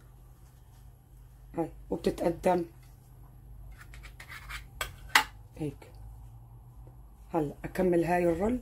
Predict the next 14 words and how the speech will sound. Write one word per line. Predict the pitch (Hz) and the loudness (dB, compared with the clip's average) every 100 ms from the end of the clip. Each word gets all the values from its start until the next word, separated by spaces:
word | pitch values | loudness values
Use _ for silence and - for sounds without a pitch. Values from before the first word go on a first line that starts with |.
| - | -4
بسم | - 170 160 | -4 0 2
الله. | 165 185 254 - - - - - - | 2 2 -2 -6 -18 -20 -20 -12 0
لما | 202 214 220 277 - | 4 6 6 4 0
نقصهم | 170 196 - 196 | -2 -2 -2 0
كلهن | - 226 196 254 285 - - - - - - - - - - - - - - - - - | 4 4 4 4 2 2 -8 -10 -20 -20 -6 -2 -2 -4 -20 -20 -20 -20 -20 -20 -20 -16
وحطهن | - 185 - 175 180 | -6 -6 -4 -2 -2
على | 165 | -2
الصينية، | 170 - 165 165 156 151 | -4 0 4 4 4 4
هلأ | 160 165 | 0 -2
نقدمهن | - 156 165 156 151 143 - - - - - - - - - - - - - - - - - | -6 -4 0 0 -2 -8 -12 -20 -20 -20 -20 -20 -20 -20 -20 -20 -20 -18 -16 -16 -16 -8 2
هيك. | 190 208 185 | 2 4 4
هياتها | 180 185 185 | 6 4 4
جهزت | 175 190 180 180 165 | 4 4 4 2 4
عندي، | 208 214 277 285 | 4 6 4 4